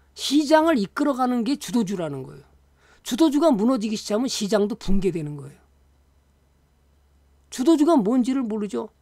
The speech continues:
제 강의에는 주도주 강의, 강의를 해요. 언제 주도주를 사는 방법까지 여기 보면, 예, 주도주 잡는 방법이 나오잖아요. 여기 제 오 강에 보면,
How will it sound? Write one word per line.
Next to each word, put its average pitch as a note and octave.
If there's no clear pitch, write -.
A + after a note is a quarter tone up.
제 C#4+
강의에는 B3
주도주 A3
강의, G3+
강의를 G#3+
해요. F#3+
언제 B3+
주도주를 G#3+
사는 G3+
방법까지 F#3
여기 G#3+
보면, A3
예, F3+
주도주 A#3+
잡는 G#3
방법이 F#3+
나오잖아요. C#3+
여기 -
제 A3
오 G#3+
강에 G3+
보면, F3